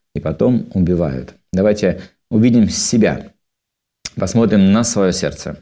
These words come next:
Если у тебя есть какая-то зависть, если у тебя есть какая-то даже небольшая ненависть, то это приведёт к убийству. Но давайте остановимся сейчас и не будем убегать от лица Господня.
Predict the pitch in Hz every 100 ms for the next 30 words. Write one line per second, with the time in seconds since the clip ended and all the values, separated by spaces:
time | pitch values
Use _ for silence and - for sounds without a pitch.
0 | _ _ - 95 92 - 95 107 104 101
1 | 117 117 - 87 87 80 76 82 98 131
2 | - - 90 87 92 110 104 - 76 82
3 | 80 76 - _ _ - 143 143 113 131
4 | 120 110 87 82 76 90 156 101 76 -
5 | - - 98 123 - 113 147 - 87 82
6 | 110 - - _ _ _ - - 104 85
7 | - - - - _ _ - 104 78 -
8 | - 107 123 - 101 - - 95 101 151
9 | 160 151 151 135 - 92 92 - 131 139
10 | 107 87 87 95 98 92 95 92 - 120
11 | - 101 - 82 78 - -